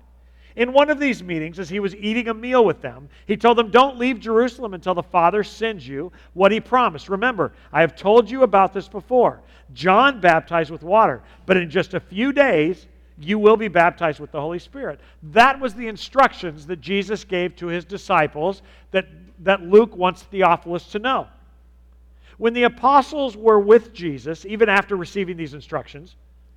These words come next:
they kept asking him, "Lord, are you gonna free Israel now and restore our kingdom?" Jesus responded, "The Father sets those dates, and you are not, uh, they are not for you to know. But when the Holy Spirit has come upon you,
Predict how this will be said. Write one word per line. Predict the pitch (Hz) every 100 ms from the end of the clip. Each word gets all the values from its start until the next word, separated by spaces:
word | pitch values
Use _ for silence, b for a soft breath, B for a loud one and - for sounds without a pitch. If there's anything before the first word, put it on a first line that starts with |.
| _ _
they | 226
kept | 226 277 277
asking | 247 233 226 202
him, | 147 - b
"Lord, | 165 170 185 269
are | 240
you | 214
gonna | 214
free | 196 - 208 226
Israel | 214 196 208 196
now | 170 175
and | 202
restore | 165 - 170
our | 165
kingdom?" | - 180 226 311 - _ _ _ _ _ _ _ -
Jesus | 196 185 -
responded, | 180 - 180 156 151 175 - _ _ _ _
"The | 202
Father | - 247 269 220
sets | - 165
those | - 160 139
dates, | 190 202 - _ _ _ _ _ -
and | 196
you | 208 277
are | 254
not, | 220 196 - -
uh, | 185 147
they | 196
are | 180
not | 175 220 -
for | 196
you | 180 180
to |
know. | 170 202 233 - _ b b
But | 202
when | 214 233
the | 214
Holy | 190 262 285
Spirit | - 262 240
has | 208 196
come | - 214
upon | 226 240 226 160
you, | 139 147